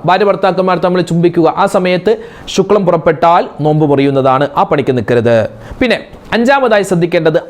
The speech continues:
ആർത്തവം ഉണ്ടാവുക, ഹൈദ് ഉണ്ടാവുക, നോമ്പ് മുറിഞ്ഞു പോകും. അതുപോലെ പ്രസവരക്തം, നിഫാസ് ഉണ്ടാവുക, നോമ്പ് മുറിയും. അതുപോലെ ഏഴാമത് ഭ്രാന്ത് ഉണ്ടാവുക, കുഴപ്പമൊന്നും, കുഴപ്പമൊന്നുമില്ലായിരുന്നു, പക്ഷെ പെട്ടെന്ന് ഭ്രാന്ത് ഇളകി, എന്നിട്ട് പിന്നെ ഭ്രാന്ത് മാറിയാലും അന്നത്തെ ദിവസത്തെ നോമ്പ് മുറിഞ്ഞു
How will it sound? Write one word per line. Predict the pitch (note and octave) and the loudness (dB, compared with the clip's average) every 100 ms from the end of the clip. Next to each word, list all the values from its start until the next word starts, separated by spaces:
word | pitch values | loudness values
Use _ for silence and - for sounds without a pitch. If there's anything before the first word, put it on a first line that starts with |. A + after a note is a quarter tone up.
| F#3 G#3+ | 2 2
ആർത്തവം | A#3 A3+ C4 A3+ F3+ | 0 0 0 2 0
ഉണ്ടാവുക, | D#3 D3 C#3+ C3 A#2+ | 0 2 2 0 0
ഹൈദ് | G#3 B3 A#3 | 0 2 2
ഉണ്ടാവുക, | D#3+ D3+ C#3 C3+ B2 - - - | 2 0 0 0 -2 -4 -14 -2
നോമ്പ് | D#3+ F3 E3 | 0 2 2
മുറിഞ്ഞു | D3 C#3 D3+ D#3 | 2 2 2 2
പോകും. | F#3 D3+ - - - - | 2 0 -8 -20 -10 -2
അതുപോലെ | G#3 A3 A3 | 2 2 2
പ്രസവരക്തം, | G#3+ G#3+ B3 A#3+ A3 F3 E3 | 0 2 2 2 0 0 -2
നിഫാസ് | E3+ G#3 A#3 G3 | 0 0 0 0
ഉണ്ടാവുക, | E3 D#3 D#3+ C#3+ - C3 | 2 2 2 0 0 -2
നോമ്പ് | D3 D#3+ | 2 2
മുറിയും. | E3 F#3 E3 - - - - | 4 2 0 -6 -18 -14 0
അതുപോലെ | F#3+ G#3 G3 | 2 2 2
ഏഴാമത് | G#3+ G#3+ G3+ C#3 | 2 2 0 0
ഭ്രാന്ത് | D#3+ F#3 A3 B3+ A3+ | 2 2 2 2 0
ഉണ്ടാവുക, | F3 D#3+ C3 A2+ - | 2 2 0 -4 -4
കുഴപ്പമൊന്നും, | F#3+ A3 A#3 A#3 G#3 | -2 0 2 0 2
കുഴപ്പമൊന്നുമില്ലായിരുന്നു, | G3+ G#3 C4+ B3 G#3+ G3+ F#3 | 0 2 2 2 2 2 -2
പക്ഷെ | - | -2
പെട്ടെന്ന് | F#3 A3 G#3+ E3 | -2 0 0 2
ഭ്രാന്ത് | E3+ F#3+ F#3+ | 2 2 2
ഇളകി, | D#3 C3 - - - - | 0 -2 -6 -18 -20 -10
എന്നിട്ട് | E3 G3+ | -2 0
പിന്നെ | G#3+ F#3+ | 2 2
ഭ്രാന്ത് | F#3+ A3 G#3+ - - D#3 F3 | 2 2 0 -6 -12 -2 2
മാറിയാലും | G3 A3+ A#3 B3 C#4+ - - - D#3 | 2 4 2 2 -2 -10 -20 -4 -2
അന്നത്തെ | F#3+ A3 A3 F3 | 0 0 0 0
ദിവസത്തെ | D#3+ E3 D#3+ D3+ | 0 0 2 0
നോമ്പ് | D#3 A3 D3 | 2 0 0
മുറിഞ്ഞു | C3+ D3 | 0 2